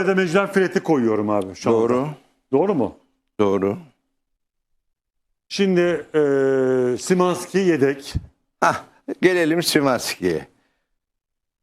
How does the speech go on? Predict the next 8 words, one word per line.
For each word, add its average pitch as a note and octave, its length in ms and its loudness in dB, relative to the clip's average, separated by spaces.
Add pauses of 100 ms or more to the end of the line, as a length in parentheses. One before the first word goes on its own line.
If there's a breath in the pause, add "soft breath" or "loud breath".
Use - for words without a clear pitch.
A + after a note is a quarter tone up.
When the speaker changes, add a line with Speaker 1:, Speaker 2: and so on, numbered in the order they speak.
(2500)
Speaker 1:
Bu F3 280 0
adam D3 360 -2 (960)
altı E3 380 0
tane, C3+ 260 0
yedi C#3+ 280 0
tane, B2 260 0
sekiz - 420 -6
tane A2 380 -2